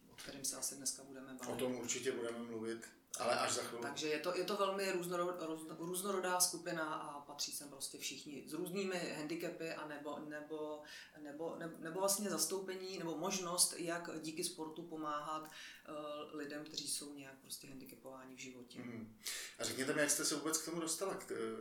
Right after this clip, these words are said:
Speaker 2: k práci s, eh, handicapovanýma, eh, lidma a vůbec, eh,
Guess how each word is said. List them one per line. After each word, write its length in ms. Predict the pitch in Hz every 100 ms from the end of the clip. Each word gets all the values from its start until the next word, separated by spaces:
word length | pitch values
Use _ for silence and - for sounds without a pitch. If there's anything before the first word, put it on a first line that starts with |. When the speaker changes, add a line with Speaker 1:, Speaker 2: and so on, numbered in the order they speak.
| 113 110 - -
Speaker 2:
k 140 | -
práci 460 | - - - - 175
s, 320 | - - -
eh, 320 | 117 110 107
handicapovanýma, 1000 | 104 104 110 107 101 107 107 107 110 - - - - - -
eh, 260 | 101 107 107
lidma 340 | 120 117 117 120
a 200 | 117 107
vůbec, 460 | 101 117 123 123 -
eh, 140 | 123